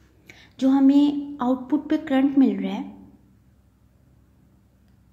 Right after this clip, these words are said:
वो डीसी है, लेकिन pulsating डीसी है।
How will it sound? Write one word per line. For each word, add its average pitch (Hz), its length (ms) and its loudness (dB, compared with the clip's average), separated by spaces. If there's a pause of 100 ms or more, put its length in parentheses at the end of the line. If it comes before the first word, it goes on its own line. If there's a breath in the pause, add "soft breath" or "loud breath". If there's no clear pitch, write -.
(720)
वो 254 160 -4
डीसी 262 420 -2
है, 202 180 -10 (1500)
लेकिन 254 280 4
pulsating 269 580 -2
डीसी 202 320 -10
है। 190 160 -16